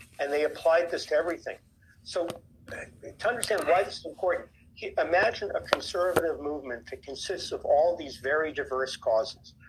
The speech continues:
with some people caring about abortion, some people caring about guns, uh, some people caring about limiting civil rights.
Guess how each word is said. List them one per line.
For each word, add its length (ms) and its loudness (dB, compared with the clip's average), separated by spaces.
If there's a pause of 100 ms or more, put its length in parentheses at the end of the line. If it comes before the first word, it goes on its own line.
(280)
with 100 -8
some 160 0
people 260 -4
caring 360 0
about 240 2
abortion, 500 -2
some 200 -4
people 300 -8
caring 420 -4
about 240 0 (120)
guns, 500 0 (420)
uh, 380 6
some 320 -4
people 480 -6
caring 340 0
about 340 4 (160)
limiting 440 -4
civil 380 -4
rights. 460 2